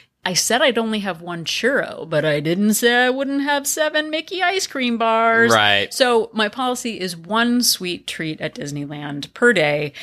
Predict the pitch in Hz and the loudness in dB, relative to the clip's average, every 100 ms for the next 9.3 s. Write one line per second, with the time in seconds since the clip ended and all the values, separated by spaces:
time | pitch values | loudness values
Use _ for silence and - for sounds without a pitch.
0 | - - 330 381 392 370 359 427 320 330 | -4 2 4 2 0 0 0 2 2 0
1 | 320 311 - 320 311 320 277 294 294 277 | -2 -4 -4 -4 -6 -6 -6 -6 -4 -2
2 | 277 277 269 - - - 196 - 208 214 | -2 -4 -6 -16 -16 -6 -6 -4 -2 -2
3 | 214 214 202 196 202 165 170 - 170 165 | -2 -6 -6 -6 -6 -6 -6 -6 -8 -8
4 | 180 - 370 359 - 370 381 349 - 254 | -8 -2 0 0 0 2 2 2 2 4
5 | 240 247 254 277 247 247 285 - - 226 | 4 4 2 0 0 -2 -4 -8 -4 -2
6 | 220 196 - - 139 131 - 143 - 196 | 0 -2 -2 -2 -2 -4 -6 -6 -4 -4
7 | 214 233 226 220 220 - - 175 160 185 | -4 -4 -2 -4 -6 -12 -10 -6 -2 0
8 | - - 175 247 240 220 - 170 151 - | 0 0 0 0 0 -2 -2 -4 -6 -8
9 | - - | -10 -14